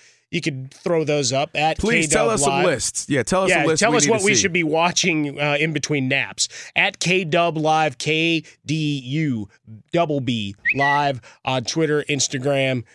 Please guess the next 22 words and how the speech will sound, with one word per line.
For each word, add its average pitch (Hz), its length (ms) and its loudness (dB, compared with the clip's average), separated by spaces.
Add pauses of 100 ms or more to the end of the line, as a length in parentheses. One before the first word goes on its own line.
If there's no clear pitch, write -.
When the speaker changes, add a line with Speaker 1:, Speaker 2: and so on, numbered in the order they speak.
(160)
Speaker 1:
all 139 260 0
around. 143 380 0
Find 151 240 0
me 143 140 2
over 135 200 0
at 135 220 -2
Swollen 131 480 -2
Dome 143 320 0 (280)
as 131 220 -2
well, 170 320 0
'cause 175 180 -2
we 214 80 2
also 208 200 0
want 190 220 0
your 170 100 2
input 160 240 -2
on 160 160 -2
this. 196 300 -2
Thirty-three 226 440 -2
years 202 220 0
ago 160 220 0
Friday, 151 580 -2